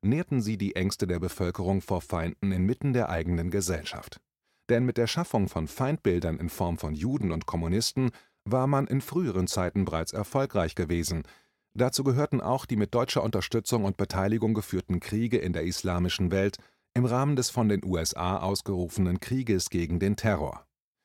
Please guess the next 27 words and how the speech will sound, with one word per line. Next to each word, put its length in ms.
Jedoch 440
hatten 240
die 80
europäischen 580
Staaten 440
nicht 200
mit 140
den 100
Fluchtbewegungen 840
gerechnet, 480
die 80
diese 240
Kriege 360
in 120
der 140
islamischen 640
Welt 240
auslösten. 680
Dementsprechend 580
stand 300
man 160
dieser 260
Entwicklung 480
unvorbereitet 1000
und 180
hilflos 500
gegenüber, 560